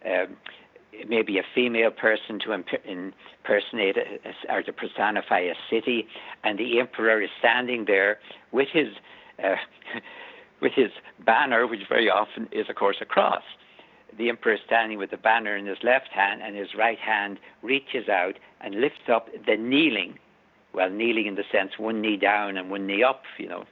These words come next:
coming up from a kneeling position, conquered person. So hold on to that image of the emperor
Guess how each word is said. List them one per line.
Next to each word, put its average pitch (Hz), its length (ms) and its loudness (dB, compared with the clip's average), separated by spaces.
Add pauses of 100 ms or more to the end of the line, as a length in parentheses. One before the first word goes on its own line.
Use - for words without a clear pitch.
coming 101 240 -6
up 113 160 0
from 104 140 -6
a - 20 -6
kneeling 98 320 -2
position, 135 500 -2 (520)
conquered 123 500 0
person. - 480 0 (580)
So 107 100 -2
hold 120 200 4
on 139 180 2
to 135 100 -12
that 117 240 2
image 101 480 -6 (300)
of 101 140 -6
the 131 240 -4
emperor 117 540 0